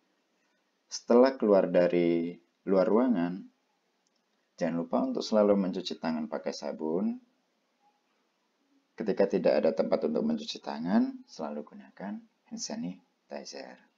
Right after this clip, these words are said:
Semoga pandemi ini segera berakhir, sehingga kita bisa bertemu di sekolah kita tercinta.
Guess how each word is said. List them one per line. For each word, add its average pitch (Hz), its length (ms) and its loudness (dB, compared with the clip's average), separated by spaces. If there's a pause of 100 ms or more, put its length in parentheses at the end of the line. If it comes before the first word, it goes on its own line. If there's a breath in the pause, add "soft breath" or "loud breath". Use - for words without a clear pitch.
(2000 soft breath)
Semoga 90 320 4
pandemi 78 360 0
ini 80 120 -2
segera 80 400 2
berakhir, 104 800 2
sehingga - 320 -6
kita - 240 -4
bisa - 240 -10
bertemu 107 320 -4
di 95 120 -4
sekolah 78 320 -6
kita - 280 -14
tercinta. - 680 -18